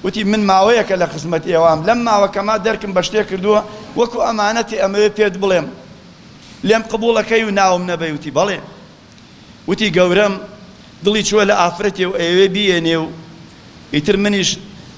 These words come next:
نەمتوانی تەحەمل بکەم، ئەم کارم بینیوە، بەڵام ڕجاو لێ یەکەم باسی من مەکە.»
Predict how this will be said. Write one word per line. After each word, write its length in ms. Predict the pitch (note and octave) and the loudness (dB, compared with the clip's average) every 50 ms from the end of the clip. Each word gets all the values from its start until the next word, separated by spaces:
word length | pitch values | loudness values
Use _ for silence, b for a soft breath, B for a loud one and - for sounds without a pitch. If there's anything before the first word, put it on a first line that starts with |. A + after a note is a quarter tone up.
| - - | -4 0
نەمتوانی 500 | G3 A#3 G#3+ - G3 F#3+ F3 E3+ E3 D3+ | 0 2 2 2 2 2 2 2 0 -4
تەحەمل 460 | - F3+ - - D#3+ F3 G3 G#3 G3+ E3 | -6 -8 -6 -4 -4 -4 -4 -4 -6 -6
بکەم، 240 | - - G#3+ G#3 G3 F#3 - - - - - - - - - - - - - - | -4 -4 -4 -4 -4 -6 -10 -16 -20 -20 -20 -20 -20 -20 -20 -20 -20 -14 -4 -2
ئەم 160 | F#3 G3 G3 F3 - | 0 0 0 -2 -2
کارم 360 | G3 F3+ E3+ E3+ F3 F3+ F#3 F3+ F3+ | 0 0 2 2 0 0 -4 -6 -8
بینیوە، 600 | D3+ D#3 E3 D#3+ D#3 E3+ F3+ F3 F3 E3 D#3+ D#3+ D#3+ - - - - - - - - - - - - - D3+ | -8 -6 -6 -4 -4 -4 -2 -2 0 2 2 2 2 0 -6 -12 -16 -20 -20 -20 -20 -20 -20 -20 -6 0 2
بەڵام 300 | E3+ E3+ E3+ D#3+ D#3+ D#3+ D#3 D#3+ - - - - - - B2+ | 2 4 4 2 0 -2 -6 -10 -14 -18 -20 -20 -16 -12 -10
ڕجاو 260 | C3 B2+ G3+ G#3+ A3 G3+ | -2 0 0 0 0 0
لێ 80 | G3+ G3+ F#3 | -2 -4 -4
یەکەم 200 | F#3 G3 F#3+ F3+ | -4 -6 -6 -2
باسی 320 | F3+ F3+ F3 E3+ - E3+ | -2 -2 -2 -2 -6 -8
من 160 | D#3 D3+ C#3+ C#3 B2+ | -8 -6 -6 -6 -8
مەکە.» 220 | A2+ - - G2+ | -8 -10 -14 -16